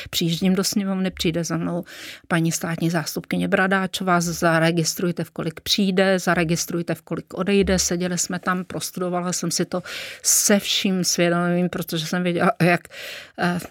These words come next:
takovou, jako na jak minovém poli se pohybuji, tak jsem si chtěla být stoprocentně jistá, že nedělám chybný krok.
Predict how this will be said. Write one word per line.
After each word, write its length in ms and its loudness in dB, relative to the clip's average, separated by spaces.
takovou, 520 -4
jako 280 4
na 160 6
jak 200 0
minovém 520 8
poli 220 2
se 160 2
pohybuji, 640 2
tak 160 -2
jsem 160 2
si 140 0
chtěla 240 -4
být 180 -2
stoprocentně 760 -2
jistá, 440 0
že 140 0
nedělám 400 0
chybný 400 0
krok. 280 -2